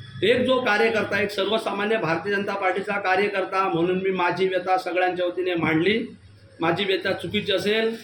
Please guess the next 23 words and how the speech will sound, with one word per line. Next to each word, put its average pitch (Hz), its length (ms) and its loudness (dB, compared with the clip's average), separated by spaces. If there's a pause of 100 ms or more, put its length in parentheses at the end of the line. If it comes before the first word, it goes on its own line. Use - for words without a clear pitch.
(720)
तर 185 120 2
माझ्यावर 175 440 2
तात्काळ 190 320 0
कारवाई 185 420 2
करा, 190 400 2 (500)
मला 185 200 2
पक्षातून 185 580 -2
काढा. 196 560 2 (520)
पक्षाच्या 208 460 0
जीवावर 196 280 0
किंवा 202 220 -2
कुठल्या 202 340 -2
नेत्यांच्या 196 560 0
जीवावर 185 520 2
माझी 190 380 0
कुठली 190 380 -4
दुकानं 190 420 0
चालू 185 340 0
नाहीत. 190 360 2 (480)
मी 196 120 2
राजकारणात 190 560 0
ठेकेदार 185 580 0
नाही, 175 500 4